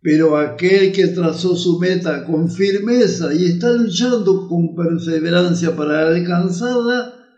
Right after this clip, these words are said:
y esa es amar y ser amado, no deberá dejarse confundir con esas opiniones. Confíe, pues, en la verdad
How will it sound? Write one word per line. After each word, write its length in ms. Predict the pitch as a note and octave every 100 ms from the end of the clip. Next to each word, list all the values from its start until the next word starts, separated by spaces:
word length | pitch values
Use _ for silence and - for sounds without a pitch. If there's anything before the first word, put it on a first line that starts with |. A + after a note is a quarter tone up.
| _ _
y 220 | C3 C#3
esa 320 | F3 E3+ D3+
es 260 | E3 F3 F3 - - - _ _
amar 840 | C3+ C3+ D#3 F3+ F3 - - - -
y 140 | D3+
ser 200 | - F3+
amado, 760 | F3+ F3+ B3 B3 B3 - - - _ _ _ _ _ _ _ _
no 400 | - A#3+ C#4 A#3
deberá 500 | G#3 F#3+ F3 G3+ G3+
dejarse 540 | G3 F3 G#3+ G3+ G3+ G3
confundir 800 | F3 F3+ - F3 E3+ A3+ B3 -
con 180 | G3 A3
esas 400 | B3 A3+ A3 F3+
opiniones. 840 | G#3 B3 C4 C#4+ A3+ C#3+ B2+ A#2 - - _ _ _ _ _ _ _
Confíe, 760 | F3 F3 F3 F3 A3 A3 G#3+ F3
pues, 300 | F3+ G#3 F#3+
en 120 | G3
la 140 | E3 E3+
verdad 400 | F3 F#3+ A3